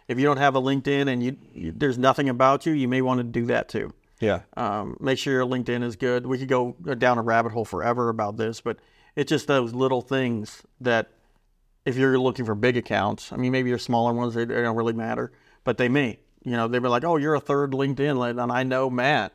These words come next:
Speaker 2: Yeah.
Speaker 1: "Matt, hey, what do you think about this guy?" We actually had that with an employee that we were about to hire. And we're like, "Well, you notice this guy's a third LinkedIn for, for a person." And Matt picked up the phone and called the guy. He's like, "Do not hire that guy."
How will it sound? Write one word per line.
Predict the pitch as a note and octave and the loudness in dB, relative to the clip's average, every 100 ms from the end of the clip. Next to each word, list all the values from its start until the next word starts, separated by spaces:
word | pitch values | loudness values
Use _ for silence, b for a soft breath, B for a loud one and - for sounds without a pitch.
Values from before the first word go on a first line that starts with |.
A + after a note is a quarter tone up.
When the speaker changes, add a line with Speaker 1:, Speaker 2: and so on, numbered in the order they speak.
| _ | _
Speaker 2:
Yeah. | A#2+ G#2+ | -4 2
Speaker 1:
"Matt, | E3+ C#3 | 4 2
hey, | |
what | C3+ | 0
do | C#3+ | -2
you | C#3 | -2
think | D3 | -4
about | C3+ A2+ | 0 0
this | A2 | 0
guy?" | A#2+ A2+ | 0 0
We | C3 | 2
actually | C3+ C3+ | 0 0
had | A#2 B2 | 0 2
that | B2 B2 | 2 0
with | A#2+ | -2
an | |
employee | A#2+ A#2 C#3 D#3 | -2 -2 0 2
that | C3+ B2+ | 0 -2
we | B2 | 0
were | B2 A#2 | 2 0
about | A2 A#2+ C3 | 2 4 4
to | A#2+ | 0
hire. | A2+ C3 D3+ A2+ - b b b b | -2 2 2 0 -6 b b b b
And | - A#2+ A#2 | -4 0 0
we're | A#2+ | 2
like, | B2+ | 2
"Well, | D#3+ | 4
you | C#3+ | 2
notice | C#3 C3 | 2 -2
this | C3 A2+ | -4 -2
guy's | A#2+ A2+ | 0 -2
a | |
third | G#2 A#2+ | -2 -2
LinkedIn | A#2 A#2+ A2+ B2+ C#3 A#2+ | 0 -2 0 0 0 0
for, | A#2+ A2+ - | 0 0 0
for | B2 | -2
a | A#2 | -2
person." | B2+ A#2 A2+ | 0 -2 -2
And | A#2 A2+ - b b b - | -4 -4 -8 b b b -6
Matt | A#2 A2+ | 0 0
picked | B2 A2+ | 0 -2
up | G#2 | -2
the | |
phone | G#2+ A#2+ | -2 0
and | A2+ | 0
called | A2 B2+ | 2 4
the | C3+ | 4
guy. | A#2+ A#2 | 2 0
He's | A2+ | 0
like, | G#2+ A2 | -4 -2
"Do | A#2+ | 0
not | B2 B2 | 2 0
hire | A#2 A2+ | 0 -2
that | G#2 F2 | -4 -8
guy." | - - | -10 -10